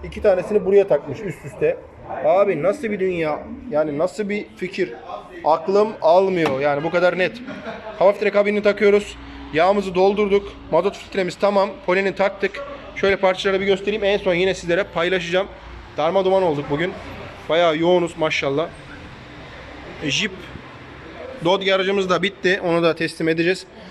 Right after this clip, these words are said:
Evet, buraları şimdi toparlıyoruz. Ha-, hava filtre kabinini takıp marşa basacağız. Aracımız biraz ısınacak. Antifrizi değiştiriyoruz. Sonrasında uğurlayacağız.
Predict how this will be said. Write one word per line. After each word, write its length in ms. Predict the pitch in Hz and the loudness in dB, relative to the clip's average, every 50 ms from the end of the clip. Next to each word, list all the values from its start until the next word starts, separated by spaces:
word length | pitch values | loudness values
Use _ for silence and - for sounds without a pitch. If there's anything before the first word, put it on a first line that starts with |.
| - - - | -12 -4 0
Evet, 200 | 196 190 165 156 | 2 2 4 6
buraları 280 | 170 196 202 202 196 185 | 6 6 6 6 6 4
şimdi 400 | - - 196 190 190 202 208 - - - - - - - - - - - | 2 0 0 2 2 0 0 -2 -12 -20 -20 -20 -20 -20 -20 -20 -10 -2
toparlıyoruz. 460 | - 180 180 202 208 202 190 185 160 | -2 0 4 4 4 6 6 4 2
Ha-, 120 | 160 165 185 - - - - - | 0 -4 -10 -12 -16 -18 -8 0
hava 220 | - 156 196 196 | 4 4 4 4
filtre 200 | 196 - 190 175 | 2 0 -2 0
kabinini 300 | - 175 170 175 170 156 | 0 0 0 0 -2 0
takıp 260 | - 180 180 202 190 | 0 -2 -2 -2 -2
marşa 360 | 175 170 170 180 170 - 202 | 2 2 2 2 2 0 2
basacağız. 380 | 190 185 190 196 208 196 185 190 | 0 0 0 2 0 0 0 2
Aracımız 460 | 180 190 185 190 185 190 185 180 170 | 0 2 2 2 2 0 0 0 2
biraz 240 | 175 165 165 165 180 | 2 2 2 2 0
ısınacak. 460 | 190 - - 202 202 196 196 208 214 214 - - - - - - - - - - | -4 0 2 2 4 6 4 4 2 2 -6 -16 -16 -14 -14 -12 -12 -12 -4 2
Antifrizi 520 | 170 175 196 202 - 214 208 202 190 190 | 2 4 4 2 2 0 2 2 2 4
değiştiriyoruz. 440 | 208 214 208 - - 220 214 208 214 | 2 2 2 2 0 2 2 2 2
Sonrasında 460 | - 208 196 185 - - 190 196 202 | 2 0 0 0 0 -2 0 2 4
uğurlayacağız. 420 | 190 185 180 170 156 135 127 113 | 4 4 4 4 2 2 0 -2